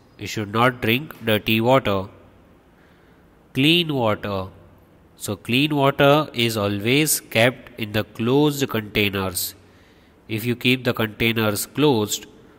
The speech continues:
the water will be clean. And water at homes.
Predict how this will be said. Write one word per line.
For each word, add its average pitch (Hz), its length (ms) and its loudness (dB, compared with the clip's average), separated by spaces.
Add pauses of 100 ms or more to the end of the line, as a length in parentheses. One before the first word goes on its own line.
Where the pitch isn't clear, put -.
(300)
the 104 100 -4
water 120 460 2
will 107 160 0
be 110 360 -2 (460)
clean. 107 540 -2 (1300)
And 104 240 -4
water 123 320 2
at 131 220 4
homes. 127 640 2